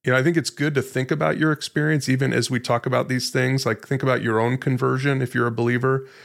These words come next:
think about someone in your life that you've been praying for that isn't yet a believer. I think it's good to think about it in terms of those things, but your, the ultimate decision shouldn't be made just on your experience or your perception of someone else's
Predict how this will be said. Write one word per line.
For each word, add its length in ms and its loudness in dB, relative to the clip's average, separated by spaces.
think 240 0
about 260 2
someone 320 0
in 120 2
your 220 4
life 360 2
that 100 -6
you've 100 -4
been 140 -2
praying 380 0
for 240 2
that 200 -2
isn't 300 -2
yet 160 2
a 40 -2
believer. 500 0
I 80 2
think 160 0
it's 180 -4
good 300 2
to 80 4
think 340 -2
about 320 2
it 140 -2
in 120 2
terms 300 0
of 80 2
those 300 2
things, 420 -2
but 180 0
your, 300 0
the 180 2
ultimate 480 2
decision 560 0
shouldn't 360 2
be 120 2
made 420 2
just 340 0
on 300 0
your 240 2
experience 920 0
or 140 0
your 160 2
perception 720 0
of 100 -4
someone 320 0
else's 580 0